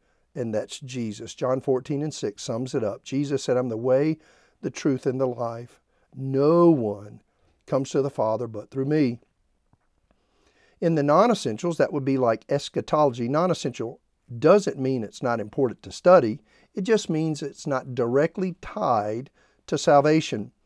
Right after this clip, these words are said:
We can believe a little differently and still be saved. And also, we can still have fellowship with one another, be a part of the same church family, even though we don't fully agree.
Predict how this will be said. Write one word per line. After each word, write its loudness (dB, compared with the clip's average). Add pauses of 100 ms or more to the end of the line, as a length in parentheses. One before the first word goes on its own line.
(260)
We 0
can -4
believe -2
a 0
little -2
differently -4
and -4
still -8
be -2
saved. 0
And -2 (100)
also, -2 (380)
we -2
can -4
still -2
have -4 (260)
fellowship -2 (300)
with -6
one -4
another, 2
be 2
a 4
part 2
of -6
the -12
same -4
church -6
family, -2 (360)
even -2
though 2
we 0
don't -4
fully -8
agree. -2